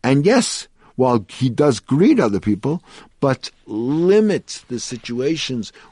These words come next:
where one goes to greet people to situations that he in his own mind has, uh, assessed are, are kind of entirely, entirely appropriate,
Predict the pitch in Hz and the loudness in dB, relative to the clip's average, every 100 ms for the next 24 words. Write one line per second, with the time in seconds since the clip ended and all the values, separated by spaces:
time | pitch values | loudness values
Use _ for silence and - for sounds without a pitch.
0 | - 123 156 165 139 127 120 147 143 - | -2 2 4 4 4 2 2 2 2 -4
1 | 143 160 196 - 139 135 135 - - - | 0 0 0 0 -2 -2 -6 -8 -20 -12
2 | - - 139 139 151 190 - 139 127 - | -4 -2 0 2 4 4 2 0 -2 -6
3 | - - - - 117 135 123 - - - | -14 -20 -12 -6 0 2 0 -4 -12 -16
4 | _ _ - 180 165 127 143 147 139 147 | _ _ 2 4 6 4 4 4 4 4
5 | 104 71 - - _ - - - 123 117 | 2 -2 -8 -20 _ -20 -20 -2 2 2
6 | 101 107 113 113 113 104 - _ 135 - | 2 2 2 4 2 0 -6 _ -4 -2
7 | - 196 - - - - - _ - - | 0 0 -2 -8 -16 -20 -20 _ -4 -2
8 | 117 110 135 135 113 113 107 - 135 139 | -2 -2 0 0 0 0 -2 0 2 4
9 | 127 110 101 92 - - - 110 113 135 | 6 6 4 0 -10 -20 -6 -2 0 2
10 | 135 113 101 95 - 90 82 151 190 - | 2 2 2 0 0 -4 -2 -2 -2 -6